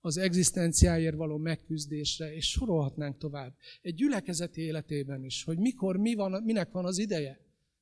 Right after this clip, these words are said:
Mindegy, hogy ki mit gondol arról, hogy most éppen mit szeretne, minek van az ideje. Nagyon fontos összefüggés.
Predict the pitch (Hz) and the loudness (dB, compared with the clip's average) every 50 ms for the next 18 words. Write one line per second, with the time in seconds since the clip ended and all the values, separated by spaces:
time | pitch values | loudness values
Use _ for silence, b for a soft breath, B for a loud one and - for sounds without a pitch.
0 | _ _ - 240 277 269 214 - 214 - - 214 226 214 180 185 196 190 180 180 | _ _ -2 0 2 2 2 0 0 2 4 4 4 4 4 2 2 2 4 4
1 | 185 185 185 185 180 180 185 175 170 - 180 180 185 175 - - 170 165 175 175 | 4 4 4 4 4 2 2 0 -2 -2 -2 -4 -4 -4 -2 -4 -2 -2 -2 -2
2 | 160 - - - 165 156 160 165 - - 180 175 185 185 _ _ _ _ _ _ | 0 0 0 0 0 -2 -4 -6 -6 -6 -8 -6 -6 -8 _ _ _ _ _ _
3 | _ _ _ 160 160 175 196 202 202 202 202 202 - 170 156 160 165 165 165 170 | _ _ _ -6 -4 -2 0 0 -2 -4 -6 -10 -12 -8 -8 -6 -6 -4 -4 -4
4 | 190 180 156 147 139 135 135 123 117 - - _ _ _ _ _ _ _ _ _ | -2 -4 -2 -2 -2 -4 -4 -8 -12 -16 -20 _ _ _ _ _ _ _ _ _
5 | _ _ _ _ _ _ _ _ _ _ _ _ _ _ _ _ _ _ - 175 | _ _ _ _ _ _ _ _ _ _ _ _ _ _ _ _ _ _ -6 -4
6 | 156 151 151 135 135 - - 139 135 - 147 - 165 147 - - 160 - - 160 | 0 0 2 0 0 -2 -2 -4 -4 -4 -6 -6 -2 -2 -2 -2 -2 -4 -4 -6
7 | 151 151 170 180 175 - | -2 0 0 0 0 -4